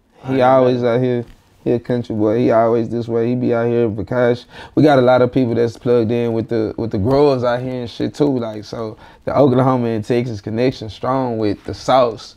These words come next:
Speaker 2: and, like, T S F and shit. We got a lot of people that's in the South that y'all might not even know about that don't really be rapping and doing other little shit. They just South members and shit, you feel me? But they from Oklahoma.
Speaker 1: For sure. So, um, what do you think about,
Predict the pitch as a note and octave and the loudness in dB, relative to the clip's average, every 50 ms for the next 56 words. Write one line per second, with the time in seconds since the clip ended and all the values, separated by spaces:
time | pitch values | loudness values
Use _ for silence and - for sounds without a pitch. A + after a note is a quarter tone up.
0 | _ _ - A2 G#2+ G#2 F#2 - - G#2+ G#2 G2+ G2 - - B2 G#2 G#2+ G#2 - | _ _ -12 -12 -10 -10 -10 -12 -12 -12 -10 -10 -8 -4 -2 -2 -2 -2 -2 -2
1 | A#2+ B2+ A#2 - A2 G#2 - - A2+ A2+ A#2+ A2+ A#2 A2 A2 G#2+ A2 A2 A2+ A2+ | -2 -2 -2 -4 -8 -12 -10 -8 -6 -4 -2 -2 -2 -2 -2 -2 -2 -2 -2 -2
2 | A2 - - B2 A#2+ A2+ A#2 A2 A2+ A2 G#2 - - A#2+ A#2+ A#2+ A#2 - B2+ B2+ | -2 -2 -2 -2 0 0 0 -2 -2 -2 -4 -4 -4 -4 -4 -2 0 2 2 4
3 | B2 B2+ B2 - - - - - - - _ _ _ _ _ - - - - A2+ | 4 2 0 -4 -14 -20 -20 -20 -20 -20 _ _ _ _ _ -2 0 2 2 2
4 | A2 - C#3 C3 C3+ C3 B2 B2+ B2+ B2+ B2 B2 B2 A#2+ A#2+ B2 B2 A2+ A2+ A2 | 2 2 4 4 4 4 4 4 4 4 4 4 4 4 4 2 2 0 -2 -2
5 | A2+ C3+ D3 C#3+ C3 A#2 A#2+ B2 A#2 A2 G#2+ A#2+ A#2 G#2+ A#2+ A#2+ A#2 A2+ A2+ A#2+ | 0 2 4 4 4 4 2 2 2 2 0 0 0 0 -2 -2 -2 -2 -2 -2
6 | C#3 C3 A#2 A2+ G#2 A2 A2+ G#2 A#2+ C3+ C#3+ C3+ A2+ C3+ C#3 B2+ A#2+ A#2 A2+ G#2+ | 0 0 -2 -2 -4 -4 -2 -2 0 0 0 0 -2 -4 -6 -6 -6 -8 -8 -6
7 | A2+ B2 B2 A#2+ A#2 C3+ C#3 B2+ A#2+ A#2 A2+ A2+ A2 - B2 A2+ A#2 A#2+ A2+ A2 | -6 -6 -6 -4 -4 -4 -2 -2 -2 -4 -4 -6 -6 -8 -8 -6 -6 -6 -6 -6
8 | A2+ A2 G#2 - B2+ C3 C3 B2 A#2+ A#2 A#2 G#2+ F#2+ G2 G2+ G#2 G2 - - - | -6 -8 -4 -2 -2 -2 -2 -4 -8 -12 -12 -12 -12 -12 -14 -14 -16 -16 -14 -14
9 | - - - - A#2 A#2 A2+ A#2+ A#2 A#2 A2 G2+ F#2 - G#2 A2 G#2 G#2 G#2+ A2+ | -12 -12 -12 -12 -10 -10 -10 -10 -12 -12 -12 -12 -10 -8 -8 -8 -8 -8 -8 -6
10 | A2+ A2+ - G#2 A2 A2 A#2 A2+ G#2+ A2+ - _ _ _ _ _ _ _ _ _ | -6 -6 -6 -8 -12 -12 -12 -12 -14 -16 -18 _ _ _ _ _ _ _ _ _
11 | _ _ _ _ - - G2 - - A#2+ A2+ G#2+ F#2+ - - _ _ _ - - | _ _ _ _ -14 -14 -12 -10 -8 -6 -6 -6 -8 -12 -16 _ _ _ -6 -2
12 | A2+ A2+ G#2+ F#2 A2 A2+ A2 G#2+ G#2 G2+ F#2+ - - _ _ _ _ _ _ _ | 0 0 0 -2 -4 -8 -8 -8 -8 -10 -10 -12 -16 _ _ _ _ _ _ _
13 | _ _ _ _ - A#2+ C3 D3 D3+ D3 D3+ D3+ C#3+ C#3 C3+ C#3+ C3+ C3 B2 G#2+ | _ _ _ _ -6 -4 -2 -2 -2 0 0 0 0 0 2 2 4 4 4 2
14 | - - | 0 -4